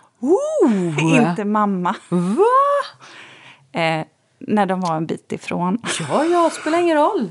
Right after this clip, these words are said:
Speaker 1: Låt dem vara en bit ifrån hela
Speaker 2: Vet du vad?
Speaker 1: tiden.
Speaker 2: Jag tror han-, vet du, jag tror det handlar om att hon antingen har väldigt trevliga kompisar, väluppfostrade, eh, eller att vi är ganska lika.
Speaker 1: Ja, men ni är lika.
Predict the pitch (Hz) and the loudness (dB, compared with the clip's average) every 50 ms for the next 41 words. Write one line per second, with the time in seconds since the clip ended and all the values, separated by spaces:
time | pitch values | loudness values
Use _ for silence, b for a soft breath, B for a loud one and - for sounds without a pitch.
0 | 175 185 202 220 226 226 302 302 339 370 359 320 330 349 302 285 233 - 262 - | -6 -6 -6 -4 -2 -2 -2 0 2 2 2 2 2 2 0 -2 -2 -2 -2 0
1 | 269 254 247 262 247 240 233 - 240 247 - - 208 170 160 170 - - 202 202 | 0 2 2 2 2 0 2 2 0 2 2 0 0 0 -2 -4 -4 -2 -2 -2
2 | 196 208 214 214 220 208 196 190 185 175 170 - - - 208 220 220 208 - 202 | 0 0 0 2 4 4 2 2 0 -2 -8 -14 -12 -8 -4 -2 -2 -2 -2 -4
3 | 185 180 - 196 185 180 180 185 196 190 180 175 156 160 165 170 165 170 160 160 | -6 -4 -2 -2 -2 -2 -2 -2 -2 0 0 -2 -2 -2 -2 -2 0 0 0 -2
4 | 170 - - B B B B B B B 202 202 202 - 208 214 202 202 190 190 | -2 -4 -8 B B B B B B B -4 -4 -4 -2 -2 0 0 0 0 -2
5 | 180 - 170 170 170 175 175 165 185 175 165 160 147 139 - - - - - - | -4 -4 -4 -2 -2 -2 0 0 -2 -2 -2 -4 -8 -10 -10 -12 -14 -14 -14 -18
6 | - - 185 180 170 156 143 143 151 147 - - - 147 143 - - 160 143 - | -16 -8 -4 -4 -2 -2 -4 -4 -6 -6 -6 -6 -4 -4 -6 -6 -8 -10 -8 -4
7 | 170 160 160 165 170 156 147 156 147 135 - - - - - - - 151 147 160 | -4 -4 -2 -2 -4 -4 -4 -6 -10 -10 -12 -16 -18 -18 -14 -10 -8 -6 -4 -6
8 | 165 B B B B B B B 175 165 160 156 - - 196 185 156 151 160 151 | -6 B B B B B B B -4 -4 -4 -4 -4 -2 -2 -2 -2 -2 -4 -6
9 | 160 165 - 185 180 - 185 175 - - 165 151 170 190 190 - - _ - - | -6 -6 -6 -6 -4 -4 -4 -4 -4 -6 -6 -4 -2 -2 -2 -4 -8 _ -10 -8
10 | - - - B B B B B B B B B B _ _ _ _ _ _ _ | -8 -8 -12 B B B B B B B B B B _ _ _ _ _ _ _
11 | _ _ _ 143 127 139 139 139 139 160 180 185 160 - - - - - | _ _ _ -18 -16 -16 -14 -12 -10 -8 -8 -8 -8 -10 -12 -14 -14 -14